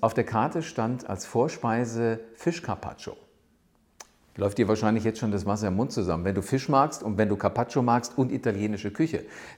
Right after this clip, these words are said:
Toll mit Zitrone und mit Öl obendrauf, leckeres Brot dazu. Allerdings gab es vier verschiedene Carpaccios,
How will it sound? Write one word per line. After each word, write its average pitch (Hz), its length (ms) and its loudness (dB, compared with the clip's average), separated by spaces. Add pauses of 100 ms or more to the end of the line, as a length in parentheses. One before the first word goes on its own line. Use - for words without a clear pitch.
Toll 117 240 8
mit 113 160 2
Zitrone 117 480 0
und 98 160 -2
mit 95 160 -2
Öl 113 160 0
obendrauf, 98 500 2
leckeres 95 360 -2
Brot 98 280 -4
dazu. 139 400 -2 (600)
Allerdings 123 580 6 (180)
gab 123 260 2
es - 320 -2
vier 180 560 6
verschiedene 127 440 -2
Carpaccios, - 640 -10